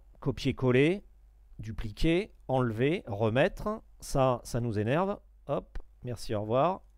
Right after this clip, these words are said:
Chut, delete. Et vous gagnez de la place, tranquille. Et là, vous pouvez mettre ce que vous voulez. Donc,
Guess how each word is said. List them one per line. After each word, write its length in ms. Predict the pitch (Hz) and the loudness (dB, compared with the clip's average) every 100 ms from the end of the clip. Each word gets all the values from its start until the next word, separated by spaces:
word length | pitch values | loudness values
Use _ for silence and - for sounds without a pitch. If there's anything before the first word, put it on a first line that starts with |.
| - - - - | -20 -20 -20 -6
Chut, 400 | 1077 1077 - - - - - - - | 0 0 0 -12 -20 -20 -20 -20 -18
delete. 580 | 117 117 104 95 - - - - - - - - - - - - - - - - - - - - - | -12 -4 -4 -4 -12 -18 -18 -20 -20 -20 -20 -20 -20 -20 -20 -20 -20 -20 -20 -20 -20 -20 -20 -20 -6
Et 80 | 160 | -4
vous 60 | |
gagnez 220 | 180 196 214 | 2 4 6
de 40 | |
la 60 | 214 | 4
place, 400 | 226 214 - - - | 4 -2 -8 -10 -16
tranquille. 460 | - 202 - 185 101 - - - - | -12 -12 -10 -12 -12 -16 -20 -12 -2
Et 80 | |
là, 100 | 107 | -2
vous 80 | 214 | -2
pouvez 160 | 180 170 | -2 0
mettre 140 | 165 | 0
ce 40 | - | -2
que 80 | |
vous 160 | 160 156 | -4 -2
voulez. 220 | 143 117 - - - - - - - - - - - - - - - - - - | -2 -4 -6 -20 -20 -20 -20 -20 -20 -20 -20 -20 -20 -20 -20 -20 -20 -20 -20 -2
Donc, 400 | 117 127 120 | 0 0 -2